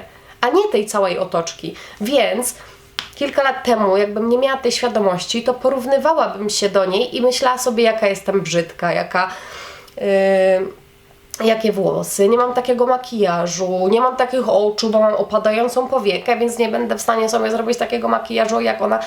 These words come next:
Ale tak naprawdę to nie jest to. Najważniejsze jest właśnie to, jacy jesteśmy, co mówimy, czym sobą reprezentujemy, co, co potrzebujemy i c-,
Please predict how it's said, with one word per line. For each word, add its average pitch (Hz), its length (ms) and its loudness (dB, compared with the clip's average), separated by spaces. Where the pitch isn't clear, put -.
Ale 262 160 2
tak 302 120 2
naprawdę 320 400 0
to 320 120 -2
nie 349 200 4
jest - 340 -4
to. 190 380 0
Najważniejsze 269 760 2
jest 262 140 -4
właśnie 277 300 0
to, 285 160 2
jacy 285 300 0
jesteśmy, 269 600 0
co 247 200 -2
mówimy, 247 720 2
czym 254 220 0
sobą 277 300 2
reprezentujemy, 285 1000 0
co, 190 260 2
co 285 200 -2
potrzebujemy 294 760 0
i 208 120 -6
c-, - 200 -12